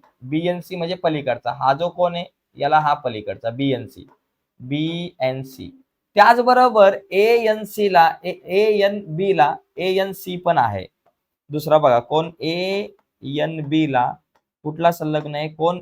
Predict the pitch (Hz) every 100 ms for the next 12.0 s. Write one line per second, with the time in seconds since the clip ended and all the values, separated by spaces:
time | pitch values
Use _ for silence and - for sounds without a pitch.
0 | - 147 147 143 147 - 160 127 113 127
1 | 131 _ _ _ - 127 120 117 127 110
2 | 101 - 107 110 110 107 110 165 233 185
3 | 117 - _ _ 147 156 208 175 190 202
4 | 208 202 214 170 - 165 160 180 185 190
5 | 185 175 156 160 175 180 185 190 190 175
6 | 175 175 170 160 _ _ _ _ - 185
7 | 190 185 190 196 185 190 185 185 190 -
8 | 185 151 170 - 170 175 175 185 - _
9 | 139 147 151 127 160 175 180 180 180 190
10 | - - 156 147 165 165 165 - 127 160
11 | 160 139 147 127 110 107 98 101 139 208